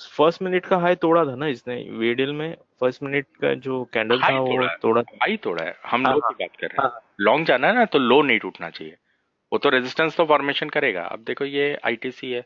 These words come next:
Speaker 1: हाँ, हाँ।
Speaker 2: Drifting down, ठीक है? अब, अ, मान लो कोई और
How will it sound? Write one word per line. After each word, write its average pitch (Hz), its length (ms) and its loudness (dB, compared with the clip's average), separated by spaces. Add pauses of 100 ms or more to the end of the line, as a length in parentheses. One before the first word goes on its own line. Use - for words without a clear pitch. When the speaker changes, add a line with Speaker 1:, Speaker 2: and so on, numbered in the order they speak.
(1000)
Speaker 1:
हाँ, - 260 -20
हाँ। 131 100 -6
Speaker 2:
Drifting 110 380 -2
down, 98 200 -6 (680)
ठीक - 140 -18
है? - 140 -18 (1300)
अब, 104 260 -2
अ, 98 420 4
मान 98 240 -4
लो 95 420 -4 (120)
कोई 98 180 -10
और 104 440 -14